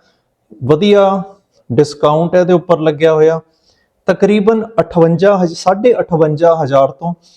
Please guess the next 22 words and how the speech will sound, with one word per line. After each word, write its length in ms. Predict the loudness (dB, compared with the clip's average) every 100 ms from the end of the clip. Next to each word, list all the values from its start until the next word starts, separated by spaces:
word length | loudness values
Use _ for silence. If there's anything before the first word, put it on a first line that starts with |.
| _ _ -4
ਇਹ 100 | -2
ਕੰਪਨੀ 400 | 0 -2 0 -2
ਫਿਲਹਾਲ 400 | 0 0 0 -2
ਚੱਲ 300 | 0 -2 0
ਰਹੀ 220 | -2 0
ਆ 100 | 0
ਚਾਲੀ 440 | 0 0 0 2 2
ਹਜ਼ਾਰ 300 | 2 2 0
ਦੇ 100 | -2
ਉੱਪਰ। 280 | -10 -8 -12 -12 _ _ _ _ _ _ _ _ _
ਇਹੋ 240 | -2 2 2
ਜਿਹਾ 260 | 2 2
ਡਿਸਕਾਊਂਟ 640 | 2 0 -2 -2 0 0 0
ਇਹ 80 |
ਕੰਪਨੀਆਂ 500 | 0 -2 -2 -2 -2
ਦੇ 80 | 0
ਵਿੱਚ 160 | -2 -4
ਬਹੁਤ 320 | -2 -2 0
ਹੀ 60 | -2 -2
ਘੱਟ 160 | -2
ਲੱਗਿਆ 340 | -2 -4 0 0
ਦਿਖਦਾ। 420 | 0 -6 -4